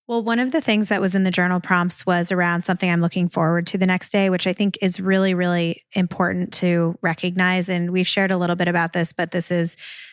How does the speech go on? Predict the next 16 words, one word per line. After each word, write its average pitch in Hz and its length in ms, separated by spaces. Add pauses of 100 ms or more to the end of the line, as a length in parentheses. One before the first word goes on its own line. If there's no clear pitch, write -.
(120)
one 208 180
of 226 140
the 202 80
things 190 320
that 190 120
came 185 240
out 175 160
of 170 160
Blue 220 220
Zone 180 260
research 170 680 (380)
was 185 180
that, 170 480 (120)
which 185 240
are 180 140
the 175 320